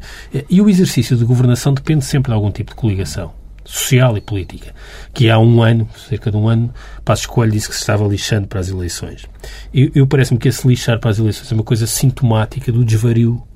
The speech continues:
hum, estratégico do governo, porque, eh, uma coisa é o desrespeito pelo voto, a ideia de que as escolhas coletivas são sempre irresponsáveis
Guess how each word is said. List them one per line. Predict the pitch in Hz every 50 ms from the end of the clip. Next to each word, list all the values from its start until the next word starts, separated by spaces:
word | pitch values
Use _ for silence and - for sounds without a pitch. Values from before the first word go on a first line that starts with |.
| - - - - - - - - - -
hum, | 113 113 113 113 110 113 113 113 113 113 117 131 -
estratégico | - - - - 139 131 - 135 120 110 127 127 -
do | 139 120
governo, | 120 127 147 143 135 127 120
porque, | 110 - 117 110 - - 110 92 90 - - - - - - -
eh, | - 117 113 123 - -
uma | - 170 185
coisa | 131 - 175 170 135 131
é | 117 110
o | 107 98
desrespeito | 92 - - - - - - 98 -
pelo | - - 101 98 90
voto, | 90 107 123 127 117 113 - 107
a |
ideia | 98 90 110 101 101 101
de | 95 -
que | - - 117 104 101
as | 104
escolhas | 101 - - - 110 104 95 -
coletivas | - - 104 95 - - 107 104 107 -
são | - 107
sempre | 95 - - 117 101 95 - 98
irresponsáveis | 95 - - - - 107 101 - - 104 98 85 87 85 - -